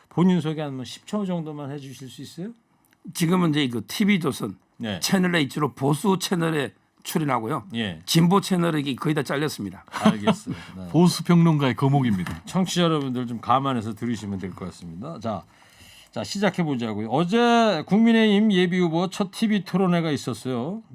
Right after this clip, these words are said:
Speaker 1: 다들 보셨죠?
Speaker 3: 네. 그렇습니다.
Speaker 1: 한마디로 평가해 본다면 아주 간결하게 배종호 교수님부터.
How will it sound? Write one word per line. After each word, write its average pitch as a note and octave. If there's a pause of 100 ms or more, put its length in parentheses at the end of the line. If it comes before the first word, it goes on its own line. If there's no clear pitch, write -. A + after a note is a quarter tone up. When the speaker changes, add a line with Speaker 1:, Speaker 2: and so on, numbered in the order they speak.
(140)
Speaker 1:
다들 F#3
보셨죠? D#3 (200)
Speaker 3:
네. F3
그렇습니다. B2 (560)
Speaker 1:
한마디로 B3
평가해 F#3
본다면 A2+
아주 B2
간결하게 C#3+ (460)
배종호 E3
교수님부터. B2